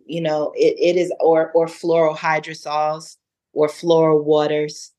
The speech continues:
uh, which are very similar to a hydrosol. Um, you know, we are herb powered. So in most of our formulations, you are going to find herbs, a proprietary blend of herbs. Um, I am a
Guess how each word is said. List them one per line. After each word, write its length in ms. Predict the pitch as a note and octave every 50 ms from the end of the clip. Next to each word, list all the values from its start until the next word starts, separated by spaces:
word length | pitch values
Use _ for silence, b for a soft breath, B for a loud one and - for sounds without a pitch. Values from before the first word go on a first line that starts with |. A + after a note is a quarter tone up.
| _ _ _ _ -
uh, 160 | - D#3 D3
which 220 | D3+ D#3+ D#3 D#3
are 60 | D#3 C#3+
very 260 | D3+ D#3 D3+ D3+ D3+
similar 400 | D3+ - D#3 D#3 D#3+ D3+ D3 D3
to 200 | D3 - F3 D#3
a 40 | D#3
hydrosol. 840 | - - D3 D3 - - D3 - - D3+ C#3+ C#3+ C#3+ D3 D#3+ D#3+ _ _ _ _ _ _ _ _ -
Um, 580 | - D3+ D3+ D3+ D3 D3 D3 D3 D3 D#3 E3 D#3+ _ _ _ _ -
you 140 | D#3+ E3+ D#3+
know, 440 | D#3+ D3+ D3+ D3 D3 D3 D3+ - -
we 300 | - D#3+ E3+ F3+ F#3 F3
are 300 | - D3 E3 D#3+ D#3+ - -
herb 320 | - E3 E3 E3 E3 E3
powered. 600 | - - - D#3 D3+ D3+ D3+ D#3 D#3+ D#3+ E3 D#3+ b b b b b b _
So 500 | - - - D#3 D3+ D3+ D3 C#3+ C3+ -
in 380 | - D#3 D#3+ D#3 D3+ D3+ D3 D3
most 320 | D3 D3+ D#3 D#3+ D#3 -
of 100 | D#3+ D3+
our 180 | D#3 D3+ D3 D3
formulations, 840 | - - D#3+ D3+ D3+ D3+ D3 D3 D3 D3 D3 D3 - D#3 D3+ D3 C#3
you 120 | D3 D3+ D3+
are 120 | D3 C#3
going 260 | - D#3 D3+ D3 C#3+
to 100 | D3 D3+
find 360 | C3+ - D3+ C#3+ C#3+ D3 D3 D3 -
herbs, 380 | D3 D3 D3+ D3+ D#3 D3+ - -
a 60 | D3+
proprietary 880 | - - D3+ - - - D#3 D3+ D3+ D3 - - D#3 D3+ D3+ D3+ D3 C#3+
blend 300 | D3 D3+ D3 D3 D3 C#3+
of 100 | C#3+ - -
herbs. 440 | D3 D3 D3 D3 D3+ D3+ - - - B B B B B B B B -
Um, 240 | E3 D#3+ D3+ D3 -
I 280 | - D#3+ E3 E3 D#3+ D3
am 260 | - D#3 D3+ D#3 D#3
a 140 | D3 C#3+